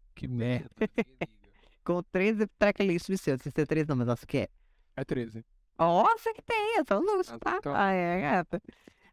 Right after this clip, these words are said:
Speaker 2: Treze tracklists. A primeira, te-, tivemos aí o primeiro single, que foi Death, que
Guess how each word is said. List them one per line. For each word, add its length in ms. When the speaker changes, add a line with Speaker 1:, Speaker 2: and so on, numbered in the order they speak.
Speaker 2:
Treze 260
tracklists. 500
A 80
primeira, 460
te-, 200
tivemos 340
aí 500
o 40
primeiro 320
single, 560
que 120
foi 140
Death, 320
que 680